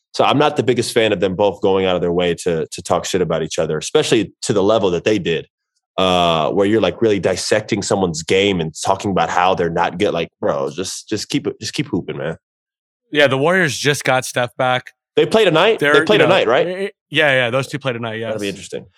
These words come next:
Speaker 2: But the Warri-, the Warriors just got Steph back. They're trying to figure things out, make this playoff, you know, play-, playoff run. And the last thing they need is more drama.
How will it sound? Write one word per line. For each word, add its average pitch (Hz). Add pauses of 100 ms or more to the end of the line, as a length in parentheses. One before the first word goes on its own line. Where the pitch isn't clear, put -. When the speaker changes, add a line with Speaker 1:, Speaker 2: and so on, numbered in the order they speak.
(140)
Speaker 2:
But 180
the 175
Warri-, 190
the 165
Warriors 196
just 147
got 156
Steph -
back. 123
They're 143
trying 147
to 131
figure 131
things 123
out, 120
make 131
this -
playoff, 120 (160)
you 131
know, 110
play-, 120
playoff 117
run. 117 (640)
And 139
the 139
last 143
thing 143
they 127
need 127
is 110
more 113
drama. 113